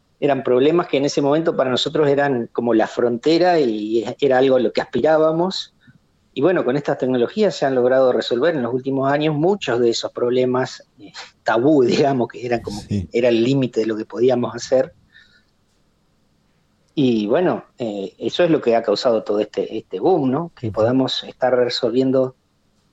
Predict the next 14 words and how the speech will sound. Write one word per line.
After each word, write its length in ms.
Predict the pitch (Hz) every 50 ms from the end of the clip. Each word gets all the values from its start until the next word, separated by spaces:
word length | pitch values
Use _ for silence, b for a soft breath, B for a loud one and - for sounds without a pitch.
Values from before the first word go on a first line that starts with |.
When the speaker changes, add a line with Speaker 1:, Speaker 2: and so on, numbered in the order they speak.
| _ _ _ _ _ _ _ _ _ _ _ -
Speaker 1:
eh, 380 | - 117 117 107 104 101 101 -
tareas 380 | - 113 110 123 147 147 127 117
muy 200 | 127 156 185 180
complejas 540 | 180 175 170 170 185 190 190 - 208 190
que 140 | - - 131
parecían 540 | - 104 98 98 - - - 165 165 156 147
muy 320 | 147 147 147 160 175 180 170
difíciles 640 | 165 170 160 170 175 175 - 214 202 202 196 - 131
y 60 | 123
de 80 | 117
golpe 460 | 110 127 143 151 147 147 - 160 160 151
con 220 | - 110 107 117
esta 320 | 120 - _ - 117 110
tecnología 840 | 107 - - 113 110 113 113 120 120 - - 127 131 156 160 - -